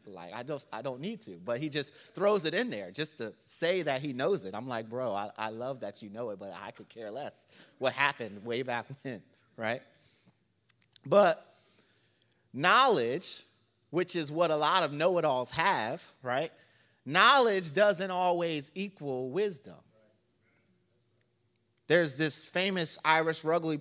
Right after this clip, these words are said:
rugby player, and this was an interesting thing. His name's Brian O'Driscoll. He is known for saying that knowledge is knowing that a tomato is a fruit.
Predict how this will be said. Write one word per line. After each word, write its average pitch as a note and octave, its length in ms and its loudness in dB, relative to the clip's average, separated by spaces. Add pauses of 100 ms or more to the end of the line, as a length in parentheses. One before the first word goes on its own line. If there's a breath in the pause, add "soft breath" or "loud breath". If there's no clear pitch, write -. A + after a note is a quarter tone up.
rugby D#3+ 320 2
player, C3+ 360 -2
and C3 200 -2 (480 soft breath)
this A#2+ 100 -14
was B2+ 120 -6
an B2 80 -4
interesting C3+ 560 -2
thing. D3+ 260 0
His C#3 100 -4
name's D3 220 -2
Brian D#3 380 2
O'Driscoll. D#3+ 580 0
He G#3+ 240 -2
is G3 160 2
known G#3 340 4
for G#3 160 0
saying F#3+ 360 0
that D3+ 180 4
knowledge G3+ 720 6 (540 soft breath)
is D#3+ 200 6
knowing A3 500 6
that F#3+ 180 4
a F3+ 60 2
tomato G3+ 580 2
is D3 160 -4
a B2+ 40 -8
fruit. D3 320 -6